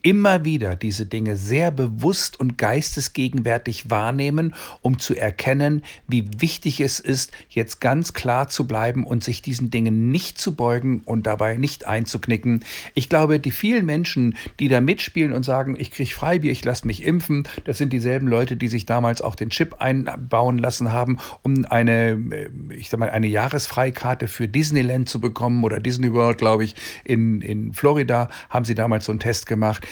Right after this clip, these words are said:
Ich glaube, diese Leute sind nicht unsere Zielgruppe und da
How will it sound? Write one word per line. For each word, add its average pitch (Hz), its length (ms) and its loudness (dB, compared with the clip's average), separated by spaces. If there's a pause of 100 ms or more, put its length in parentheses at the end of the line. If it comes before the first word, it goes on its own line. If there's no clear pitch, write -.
(140)
Ich - 100 -6
glaube, 123 220 4
diese 127 240 0
Leute 110 520 2 (240)
sind 113 300 -2
nicht 131 200 0
unsere 127 260 0
Zielgruppe 110 720 -2
und 107 180 -4
da 104 240 -2